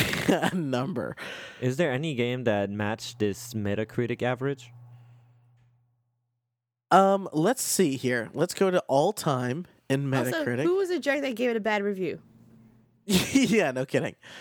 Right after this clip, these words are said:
Speaker 3: Who, who docked the points? Who,
Speaker 2: No.
Speaker 3: who are you, sir, and why, why are you miserable?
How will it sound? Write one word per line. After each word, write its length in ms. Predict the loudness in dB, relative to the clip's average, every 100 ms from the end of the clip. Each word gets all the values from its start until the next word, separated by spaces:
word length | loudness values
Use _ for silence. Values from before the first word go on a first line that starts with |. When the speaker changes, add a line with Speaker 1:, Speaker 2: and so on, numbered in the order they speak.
| -10 -4 0
Speaker 3:
Who, 140 | -2 -4 0
who 140 | 0
docked 240 | 2 -2 -2
the 60 |
points? 500 | -2 -2 -4 -8 -14 -8
Who, 300 | -2 -2 -4 -14 -20 -20 -20 -8
Speaker 2:
No. 220 | -4 0
Speaker 3:
who 180 | 2 2
are 160 | 2 0
you, 160 | -2 -2
sir, 160 | 0
and 200 | 0 0
why, 400 | 0 0 0 -4 -10 -20 -20 -20 -4
why 220 | 0 2
are 100 | 2
you 160 | 0 0
miserable? 480 | 0 -2 -4 -6